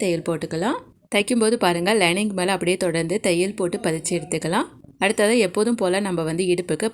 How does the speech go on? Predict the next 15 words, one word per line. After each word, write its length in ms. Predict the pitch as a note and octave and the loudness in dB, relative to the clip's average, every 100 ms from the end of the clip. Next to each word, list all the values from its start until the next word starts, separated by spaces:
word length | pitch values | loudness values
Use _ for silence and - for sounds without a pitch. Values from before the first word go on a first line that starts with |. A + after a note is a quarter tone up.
| F3 | -4
பட்டி 220 | D#3+ F3+ | -2 -4
மடிச்சு 240 | E3+ D3+ E3 | -4 -4 -6
அடிச்சுக்கலாம். 520 | D3+ E3 E3 F3 D4 - _ _ - G#3+ | -6 -6 -4 -2 -4 -8 _ _ -4 0
இந்த 120 | A#3 | 2
மாதிரி 160 | G#3+ G#3+ A#3 | 4 2 4
தைச்சிங்க 340 | F3+ G3+ G3 G#3+ | 2 2 0 0
அப்படின்னா 280 | F#3+ F3+ G#3 | 0 0 0
உங்களுக்கு 280 | F#3 E3 E3+ | -2 -2 -2
வந்து 140 | F#3+ F3 | 0 2
அழகான 360 | E3 F#3 G#3 G3 | 2 0 -2 -2
டிசைனும் 380 | E3 F3 F#3 F#3 | -2 -2 -2 -2
கிடைச்சிரும், 420 | E3 E3+ F3+ A#3+ - | -4 -2 -2 -2 -2
சீக்கிரமா 400 | G#3+ G#3 F#3+ G3+ | -2 -2 -2 -2
தைச்சு 220 | F#3+ F3 F3 | -4 -4 -4
முடிச்சிடலாம். 520 | E3+ - D#3+ E3 B3+ | -4 -4 -4 -2 -4